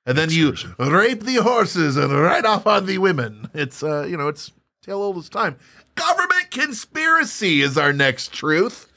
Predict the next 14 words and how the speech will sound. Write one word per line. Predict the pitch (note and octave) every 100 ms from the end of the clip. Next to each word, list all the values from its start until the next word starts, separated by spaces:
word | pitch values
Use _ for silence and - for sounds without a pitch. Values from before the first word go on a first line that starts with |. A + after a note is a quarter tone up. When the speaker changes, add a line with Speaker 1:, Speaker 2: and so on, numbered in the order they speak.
| _ _ _ _ _ _
Speaker 1:
Big | D#4+ D#4+
shocker | - - D#4+ F#4 - F3+
here. | B2+ C3+ B2+ F3 G#3+ _ _ -
Another | E4+ F4+
theory | C4 C4 B3+
proposes | A#3 A3 A#3 A#3 A3+ G#3+
a | A#3
government | G#3 B3+ D4 A#3 D#3 C#3+ D#3+ - _ _ _ _
or | G#3+ G#3+
military | G#3+ B3 B3+ - G3 F#3 F#3 -
covert | - - C4+ C#4+ C#4+ D4+ B3+ B3+ B3+
operation | G#3 G#3+ A3+ G#3 G#3+ A#3+ A3 F3 D#3+
and | E3+ F3 F3+
cover-up. | - A3+ C#4 F#3+ A2+ F#2 -